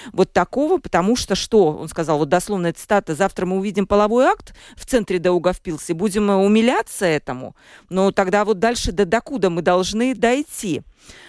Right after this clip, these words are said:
Вопрос, вот где? Опять, может быть, это цензура? И, м,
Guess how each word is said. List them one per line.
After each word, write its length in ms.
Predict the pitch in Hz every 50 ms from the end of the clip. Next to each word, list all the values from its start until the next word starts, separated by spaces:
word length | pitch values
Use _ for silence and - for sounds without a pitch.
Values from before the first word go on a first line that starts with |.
| - - -
Вопрос, 760 | - 175 226 247 - 359 403 415 359 196 - - - - - -
вот 300 | - 185 185 - - -
где? 380 | 156 175 165 220 311 370 - 139
Опять, 560 | 147 151 156 170 185 - - 311 466 - -
может 320 | 349 349 277 202 214 190 170
быть, 200 | 180 196 - 220
это 200 | 196 - 190 -
цензура? 760 | - - 202 196 160 151 208 254 285 330 - 175 139 - 143 - - _ _ _ _ _ _ _ _ _ _ _ _ _ _ -
И, 520 | 185 190 196 202 202 208 208 208 202 196 190
м, 260 | 185 190 185 185 185